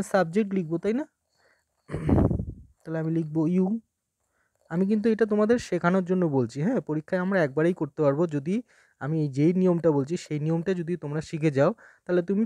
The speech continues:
পরীক্ষায় মুখে মুখেই করে দিতে পারবা, কিন্তু তার আগে তোমাকে তো নিয়মটা শেখা দরকার, তাই না? তাই নিয়মটা আমি শিখিয়ে দিচ্ছি।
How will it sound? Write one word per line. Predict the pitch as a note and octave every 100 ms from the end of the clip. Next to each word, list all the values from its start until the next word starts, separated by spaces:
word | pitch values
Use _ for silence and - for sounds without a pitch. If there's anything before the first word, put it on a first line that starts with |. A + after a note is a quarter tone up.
| A3
পরীক্ষায় | E3 - G#3+ F#3+
মুখে | D#3+ F3+ F3+
মুখেই | G#3+ A3
করে | D3+ C3+
দিতে | C#3 C#3
পারবা, | B2+ C3 F#3
কিন্তু | G3 F3+ F3+
তার | E3+ E3+
আগে | F#3 F#3
তোমাকে | F#3 F#3 F#3
তো | D#3+
নিয়মটা | F3 G3 G3 -
শেখা | D#3 C3
দরকার, | A#2+ A#2
তাই | E3 A3+
না? | B2+ - _ _ _ _
তাই | D#3+ D3
নিয়মটা | D3 E3+ F3+ G3
আমি | A3 -
শিখিয়ে | C3+ A#2+
দিচ্ছি। | A2+ -